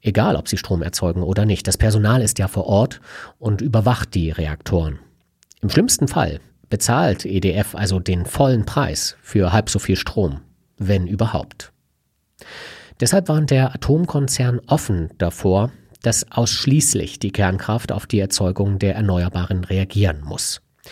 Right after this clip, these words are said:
Er wünscht sich stattdessen, dass Windräder und Solaranlagen in Zukunft zumindest teilweise auch Rücksicht auf die Atomkraftwerke nehmen.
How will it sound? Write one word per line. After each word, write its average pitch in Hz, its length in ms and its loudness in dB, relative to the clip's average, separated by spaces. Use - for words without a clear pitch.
Er 185 240 2
wünscht 98 240 -2
sich - 180 -4
stattdessen, 110 540 -2
dass 110 160 0
Windräder 110 600 -2
und 120 240 0
Solaranlagen 107 960 0
in 110 140 0
Zukunft 135 560 0
zumindest 220 460 2
teilweise 117 720 -2
auch 110 220 -4
Rücksicht 117 520 0
auf - 140 -8
die 107 100 -2
Atomkraftwerke - 800 -2
nehmen. - 240 -12